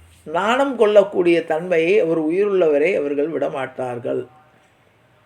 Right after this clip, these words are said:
"அணியென்றோ நாணுடைமை சான்றோர்க்கு அஃதின்றேல் பிணியென்றோ பீடு நடை." நாணம் உடைமை சான்றோர்களுக்கு ஓர் ஆபரணமாகும். அந்த நாணம் என்னும் ஆபரணம் இல்லையானால்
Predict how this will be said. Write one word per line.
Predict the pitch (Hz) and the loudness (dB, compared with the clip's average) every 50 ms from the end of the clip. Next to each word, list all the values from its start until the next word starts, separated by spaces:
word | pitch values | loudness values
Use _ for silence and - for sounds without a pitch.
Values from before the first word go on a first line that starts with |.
| _ _ _ _ _ _ _ _ _ _ _ _ _ _ _ _ _ _ _ _ _ _ _ _ - _ _ - _ _ _ _ _ _ _ _ | _ _ _ _ _ _ _ _ _ _ _ _ _ _ _ _ _ _ _ _ _ _ _ _ -20 _ _ -20 _ _ _ _ _ _ _ _
"அணியென்றோ | - 160 196 240 277 302 285 285 285 277 277 277 262 262 285 294 | -2 0 0 0 0 2 4 4 4 4 4 4 6 6 6 6
நாணுடைமை | 262 208 190 214 240 254 240 233 226 214 214 208 240 | 4 2 0 0 2 4 4 4 4 4 4 2 0
சான்றோர்க்கு | 247 - 190 170 170 190 196 196 190 190 185 175 170 170 - 226 | 0 -2 -4 -4 -4 -6 -4 0 2 4 4 4 2 0 0 0
அஃதின்றேல் | 202 170 156 151 - - 208 190 180 170 165 160 160 190 247 247 - - | 2 2 0 -2 -2 -6 -6 -6 -4 0 4 4 4 4 2 -4 -10 -10
பிணியென்றோ | - 165 180 220 254 226 190 170 151 151 151 156 180 180 | -8 -6 -6 -4 0 0 0 0 -2 -2 0 0 0 -2
பீடு | - 156 147 151 151 156 151 | -4 -6 -6 -4 -4 -6 -8
நடை." | 120 117 113 117 120 - - _ _ _ _ _ _ _ _ _ _ _ _ _ _ _ _ _ _ _ _ _ | -6 -8 -8 -10 -10 -12 -16 _ _ _ _ _ _ _ _ _ _ _ _ _ _ _ _ _ _ _ _ _
நாணம் | _ 127 143 151 165 185 220 233 262 277 294 285 | _ -8 -6 -2 0 2 2 2 2 0 -2 0
உடைமை | 277 226 214 233 233 220 233 254 254 - | 0 2 4 4 4 2 0 0 0 -2
சான்றோர்களுக்கு | 196 175 190 220 220 233 226 220 214 196 185 180 165 165 - | -2 -2 -2 -2 0 2 2 2 4 4 2 2 0 -2 -2
ஓர் | 269 233 190 160 165 | 0 2 2 4 4
ஆபரணமாகும். | 165 156 151 156 165 170 - 160 151 143 143 131 127 127 120 127 143 131 127 - _ _ _ _ _ _ _ _ _ _ _ _ _ _ _ _ _ _ _ _ | 4 2 2 2 2 0 -2 -2 -6 -6 -6 -6 -6 -8 -8 -10 -12 -12 -14 -20 _ _ _ _ _ _ _ _ _ _ _ _ _ _ _ _ _ _ _ _
அந்த | - 147 160 165 160 | -14 -4 -2 0 0
நாணம் | 160 165 175 202 226 247 269 277 277 | 2 2 2 4 4 4 2 0 0
என்னும் | 262 254 262 254 254 247 | -2 -2 -2 -4 -4 -4
ஆபரணம் | 226 185 185 202 214 220 226 226 214 208 202 196 | -4 0 2 2 6 6 4 4 4 -2 -4 -2
இல்லையானால் | 170 156 165 190 202 202 175 160 156 151 147 151 156 165 165 180 185 - | -2 0 0 2 4 4 4 4 2 0 0 0 0 0 0 0 -2 -4